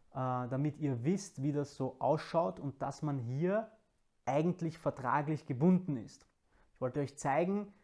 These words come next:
dass dies vertraglich so bestimmt ist, wenn man diese Plattformen nutzen möchte und man nicht einfach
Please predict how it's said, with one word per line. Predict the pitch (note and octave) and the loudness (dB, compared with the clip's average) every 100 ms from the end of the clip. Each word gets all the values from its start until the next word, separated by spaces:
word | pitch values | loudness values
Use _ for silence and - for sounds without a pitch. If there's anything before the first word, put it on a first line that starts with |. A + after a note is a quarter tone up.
| _ _ | _ _
dass | - C3 - | -8 -8 -2
dies | E3+ F#3 | -2 -2
vertraglich | - C#3+ C3 B2+ D3+ E3 D#3+ | -2 -2 0 2 2 0 -2
so | - | -2
bestimmt | D3 D#3 - G3 F#3 | -2 0 4 4 4
ist, | C3+ A2+ - | -2 -4 -8
wenn | B2+ D3+ | -4 0
man | D#3 D3+ - | 0 0 -4
diese | C3+ C#3 | -4 -4
Plattformen | - C#3+ D#3+ - E3+ D#3 C3+ | 2 2 2 0 0 0 0
nutzen | C#3+ F3 - G3 | 0 0 -2 -2
möchte | F#3+ F#3+ - G3+ G#3+ - - _ _ - | -2 -4 -2 -2 -2 -8 -20 _ _ -10
und | D3 D3+ | -6 -2
man | D3 D3 | 0 2
nicht | F3 G3 - - | 2 0 -6 -10
einfach | D3 D#3+ E3 D#3 | -6 -4 -4 -6